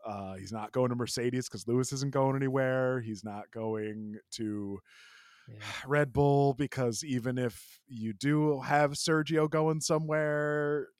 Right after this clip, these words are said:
Speaker 1: Danny Rick is definitely slotting in there. And if it ain't Danny Rick, it's Yuki Tsunoda.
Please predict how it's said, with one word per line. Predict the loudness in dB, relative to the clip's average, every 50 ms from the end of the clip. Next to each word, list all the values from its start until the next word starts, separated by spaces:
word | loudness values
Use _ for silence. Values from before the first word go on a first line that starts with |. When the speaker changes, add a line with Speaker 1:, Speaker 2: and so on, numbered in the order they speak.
| _ _ _ _
Speaker 1:
Danny | -8 -6 -4 -2 -2 0
Rick | 2 4 4 2 2 0 -6
is | -8 -6 -2 0
definitely | 0 0 2 0 -2 -4 -2 -2 -2
slotting | -2 0 0 2 2 2 0 -2
in | -4 -2
there. | -2 0 0 0
And | 0 -2
if | -4 -6
it | -6
ain't | -6 -6 -4 -4
Danny | -4 -4 -2 -2 -2
Rick, | -2 -2 -2 -4 -6 -12
it's | -16 -16 -16 -16 -10
Yuki | -4 -4 -4 -2 -2 -2
Tsunoda. | 0 0 2 4 4 4 2 2 -2 -6 -8 -12